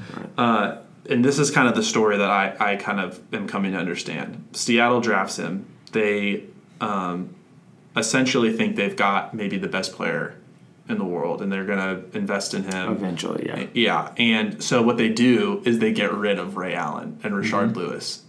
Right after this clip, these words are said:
Speaker 2: and
Speaker 1: Yeah.
Speaker 2: bring in a younger team. And essentially they're saying, "Kevin Durant, this is your team,"
Speaker 1: Mm-hmm.
Speaker 2: as a rookie. And they didn't have a great record that year, but I think the plan was, "We're gonna build into him." And,
Speaker 1: Mm-hmm.
Speaker 2: and, uh,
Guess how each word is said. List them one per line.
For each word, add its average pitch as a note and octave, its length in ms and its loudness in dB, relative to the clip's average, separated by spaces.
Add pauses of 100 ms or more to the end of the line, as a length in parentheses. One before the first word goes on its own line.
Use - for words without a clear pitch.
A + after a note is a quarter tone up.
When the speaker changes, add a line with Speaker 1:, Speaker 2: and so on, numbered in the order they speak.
Speaker 2:
and G2 360 -2
Speaker 1:
Yeah. - 100 -10
Speaker 2:
bring G2+ 180 0
in G2 80 0
a G2 60 0
younger G2 320 -2
team. F#2+ 340 -4
And G#2 120 0
essentially D3+ 400 2
they're A2 140 4
saying, G#2 440 0
"Kevin G#2+ 240 -2
Durant, G#2 220 -2
this - 140 -6
is G2 120 -6
your - 100 -6
team," - 260 -8
Speaker 1:
Mm-hmm. A2 360 0 (280)
Speaker 2:
as A2 80 2
a G#2+ 60 2
rookie. G2+ 500 -4 (460)
And G2 520 0 (180)
they B2+ 120 4
didn't D#3 240 6
have B2+ 180 4
a G#2+ 40 4
great A2 240 2
record A2 380 0
that A#2 160 0
year, A#2 160 2
but G#2 100 2
I G2+ 60 0
think A2 200 -2
the G2+ 100 -2
plan G#2 320 0
was, G#2 220 2
"We're G2+ 120 -2
gonna G2+ 160 0
build G2 280 2
into G2 220 -2
him." A#2+ 300 0
And, G#2+ 160 0
Speaker 1:
Mm-hmm. A#2 220 4 (420)
Speaker 2:
and, G2+ 440 0 (380)
uh, G2+ 320 0